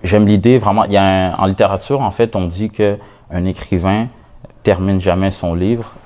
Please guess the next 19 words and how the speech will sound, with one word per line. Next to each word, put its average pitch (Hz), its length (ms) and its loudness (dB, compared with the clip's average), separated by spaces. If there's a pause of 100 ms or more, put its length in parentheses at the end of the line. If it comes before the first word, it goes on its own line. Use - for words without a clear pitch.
au 98 120 4
mieux, 98 260 2
il 90 80 2
l'abandonne. 87 580 0 (200)
Donc, 85 340 0
euh, 85 160 4 (300)
moi, 107 180 2
j'ai 98 160 -6
ce 95 140 -2
côté 98 380 -2
perfectionniste, 92 840 -4 (320)
puis 90 100 -6
j'avais 87 260 0
du 87 120 -6
mal 104 180 2
à 95 80 2
me 85 80 -4
dire, « 90 280 -2
Ok, 82 160 -6